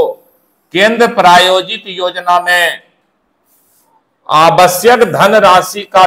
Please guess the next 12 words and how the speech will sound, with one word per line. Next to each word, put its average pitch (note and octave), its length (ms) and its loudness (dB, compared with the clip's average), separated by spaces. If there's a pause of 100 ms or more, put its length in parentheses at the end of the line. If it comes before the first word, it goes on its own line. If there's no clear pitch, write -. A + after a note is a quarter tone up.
नब्बे F3 440 0
प्रतिशत G3 680 -2
का F#3+ 140 4
भुगतान F3 500 -2
करता D#3 380 0
है। C3+ 160 2
ठीक - 1500 -20
है, - 100 -8 (1160)
जो C#3+ 120 0
विशेष F3 520 0
श्रेणी G3 460 0
के G3 320 0